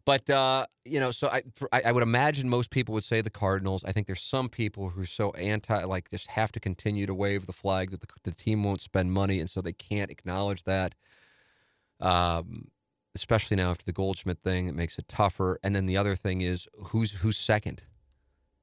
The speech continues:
I, would it be the Blues? I don't think even people who think Missouri, which I would fall into the category, uh, is, is actually closer to winning a championship than I think the majority of people think, uh, even for that to happen. I mean,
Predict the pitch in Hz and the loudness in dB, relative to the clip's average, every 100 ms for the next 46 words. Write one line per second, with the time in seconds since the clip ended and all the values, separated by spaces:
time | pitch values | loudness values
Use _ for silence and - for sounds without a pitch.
0 | - - 101 87 92 92 82 78 90 113 | -10 -2 -2 0 0 2 0 2 4 4
1 | 170 170 - _ _ _ 185 151 120 _ | 2 -4 -12 _ _ _ 2 2 0 _
2 | - 139 127 - 107 101 - 101 92 87 | -2 -2 -2 -4 -4 -4 -2 -4 -4 -4
3 | 92 - 98 90 87 95 98 95 90 87 | -4 -2 -4 -4 -6 -2 -2 -2 -4 -8
4 | _ _ _ _ _ _ 85 87 82 - | _ _ _ _ _ _ -14 -10 -2 4
5 | 92 92 87 95 87 90 87 104 131 98 | 4 4 0 0 2 0 0 2 2 2
6 | 87 90 90 92 _ _ - 85 87 80 | -2 -2 -4 -8 _ _ -6 -4 -4 -4
7 | 87 92 90 90 - 87 - 98 92 95 | -4 -2 0 0 -2 -8 -2 -2 0 0
8 | 87 85 - 98 95 90 - 85 87 87 | 2 0 0 0 2 -2 -4 -8 -8 -8
9 | 92 - 82 87 95 98 92 - 98 - | -10 -10 -16 -8 -6 -6 -8 -12 -12 -12
10 | - - 202 120 110 - _ _ _ _ | -16 -8 -4 -2 -4 -8 _ _ _ _
11 | _ - 92 95 90 90 120 127 90 - | _ -4 2 4 4 0 -2 -2 -4 -2
12 | 90 - 87 - 156 - - 92 92 85 | -2 -2 -8 -2 -2 -2 -8 -2 0 -2
13 | 80 | -4